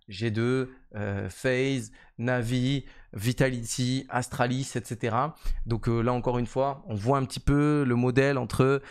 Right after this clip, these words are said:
je suis invité, je suis pas invité. C'est pareil pour, euh, Virtus Pro, par exemple. Et c'est aussi là, pour faire mon parallèle avec les petites équipes T deux, T trois, où on voit que, à niveau T deux, T trois,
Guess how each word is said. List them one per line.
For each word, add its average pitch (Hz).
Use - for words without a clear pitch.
je -
suis 139
invité, 131
je 139
suis 135
pas 135
invité. 127
C'est 127
pareil 123
pour, 110
euh, 110
Virtus 120
Pro, 135
par 117
exemple. 123
Et 120
c'est -
aussi 131
là, 151
pour -
faire 143
mon 143
parallèle 147
avec 127
les 107
petites 143
équipes 147
T 135
deux, 131
T 139
trois, 160
où 143
on 131
voit 143
que, 135
à 123
niveau 135
T 165
deux, 156
T 151
trois, 151